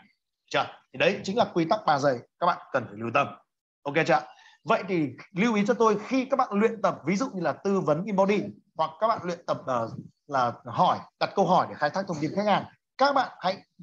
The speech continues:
nhờ một cái người bên cạnh, người ta ngồi và người ta quan sát để xem trong quá trình bạn nói, mắt bạn có chớp, có liếc, có, có đảo mắt hay không. Rất nhiều bạn hay chớp mắt,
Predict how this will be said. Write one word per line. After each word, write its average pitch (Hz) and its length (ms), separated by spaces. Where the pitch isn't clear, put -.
nhờ 170 540
một 175 160
cái 170 100
người 208 200
bên 180 220
cạnh, 196 160
người 135 160
ta 139 120
ngồi 160 420
và 107 60
người 113 140
ta 139 140
quan 160 160
sát 233 280
để 139 160
xem 185 320
trong 175 200
quá - 120
trình 165 160
bạn 143 200
nói, 139 380
mắt 185 340
bạn 185 180
có - 180
chớp, 262 240
có 156 200
liếc, 262 220
có, 185 200
có 185 200
đảo 147 300
mắt 175 180
hay 170 100
không. 170 260
Rất - 360
nhiều 233 200
bạn 196 220
hay 185 240
chớp 277 260
mắt, 269 140